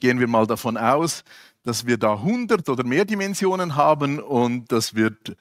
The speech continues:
unendlich kompliziert und das ist genau das, was wir eigentlich mit Verschlüsselung erreichen wollen. Und jetzt machen wir es noch so, dass wir nicht alle Punkte erreichbar machen in dem ganzen Netz und dann haben wir eigentlich schon einen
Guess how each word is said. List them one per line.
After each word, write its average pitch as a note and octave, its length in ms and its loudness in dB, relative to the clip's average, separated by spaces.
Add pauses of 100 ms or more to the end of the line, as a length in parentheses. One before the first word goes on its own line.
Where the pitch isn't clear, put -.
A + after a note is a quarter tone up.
(200)
unendlich A#2+ 560 0
kompliziert C3 680 -2
und E3 140 -2
das D3 140 0
ist C3+ 140 -6
genau A2 300 2
das, A#2+ 220 -2
was A2+ 160 -8
wir A2+ 120 -4
eigentlich G#2+ 220 -2
mit G#2+ 140 -8
Verschlüsselung A2 640 -8
erreichen D3 460 0
wollen. G2 260 -6 (800)
Und C3+ 100 -2
jetzt D3 140 0
machen G3 300 4
wir F#3 100 4
es - 80 -2
noch C#3 180 -2
so, G3+ 300 2
dass F3 260 0
wir C#3+ 280 6 (240)
nicht A#2+ 280 0
alle G3 220 4
Punkte G#3+ 420 -4
erreichbar E3+ 560 2
machen D#3+ 400 0
in C#3+ 120 -4
dem C#3+ 140 -4
ganzen C#3 500 -2
Netz A#2+ 400 0 (380)
und C3 200 -2
dann B2 140 0
haben C3 180 0
wir B2 180 2
eigentlich F#3 440 0
schon G3 560 -2 (160)
einen C3+ 720 0